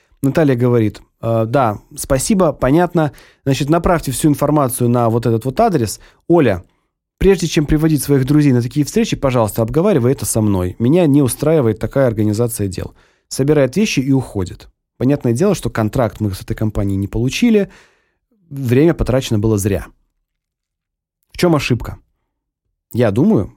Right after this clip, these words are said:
моя версия в том, что мы все проигнорировали контекст. Наталья на момент, когда мы пришли на эту встречу, не была настроена слушать нас вообще. И хотя Леха был мастером презентаций,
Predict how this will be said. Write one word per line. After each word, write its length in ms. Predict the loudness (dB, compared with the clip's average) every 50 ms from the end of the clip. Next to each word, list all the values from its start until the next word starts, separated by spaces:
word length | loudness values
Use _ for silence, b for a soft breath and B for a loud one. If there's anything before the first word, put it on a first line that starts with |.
| _
моя 260 | -4 -2 0 0 0
версия 520 | -2 -2 -4 -4 -4 -6 -8 -12 -12 -16 -20 _ _ _ _ _ _ _ _
в 60 | _
том, 200 | _ 0 0 0
что 200 | -2 -2 -2 0
мы 160 | 2 2 2 0
все 320 | 0 -2 0 0 0 0
проигнорировали 720 | 0 0 -2 0 0 0 0 0 2 0 0 0 0 -2 -2
контекст. 640 | -2 -2 -4 -4 -4 -6 -8 -10 -12 -14 -14 -16 -20 _ _ _ _ _ _ _ _ _ _ _ _
Наталья 540 | -8 -8 -4 0 0 2 2 2 0 -2 -4 -10 _ -2
на 140 | 0 0
момент, 320 | 2 2 2 2 0 0 -2
когда 220 | -4 -4 -2 -2
мы 100 | -2 -2
пришли 300 | -2 -4 -6 -2 -2 -2
на 60 | -2
эту 120 | -2 -2 -4
встречу, 400 | -6 -4 -4 -4 -4 -4 -6 -2
не 200 | 0 2 2 2
была 360 | 2 2 2 2 2 2 2
настроена 640 | 2 0 -2 -4 -4 -2 0 2 2 2 2 0
слушать 420 | -2 -4 -4 -4 -4 -4 -4 -4 -2
нас 220 | -2 -4 -4 -6 -6
вообще. 540 | -4 -4 -2 -2 -4 -4 -2 -2 -4 -4 -8 _ _ _ _ _ _ _ _ _ _ _ _ _ _ _ _ _
И 80 | _ -4
хотя 280 | -2 -2 0 2 2 2
Леха 280 | 4 2 2 0 -2
был 160 | 0 0 2
мастером 480 | 2 2 2 0 0 -2 -4 -6 -6 -4
презентаций, 720 | -6 -6 -4 -4 -2 -2 -2 -4 -4 -4 -6 -6 -8 -8